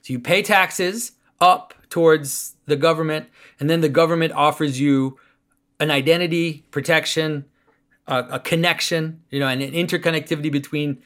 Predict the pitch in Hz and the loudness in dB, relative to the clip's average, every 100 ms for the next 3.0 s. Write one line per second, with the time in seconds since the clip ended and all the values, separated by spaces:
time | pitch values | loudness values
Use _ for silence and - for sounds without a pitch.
0 | _ - 139 147 131 110 - _ _ _ | _ -10 0 2 2 -2 -10 _ _ _
1 | 127 127 139 123 135 - 147 139 139 139 | -10 -8 -4 -2 -2 -2 -2 0 -2 -6
2 | - 185 202 - 202 156 202 147 143 | 0 0 2 2 2 2 0 2 0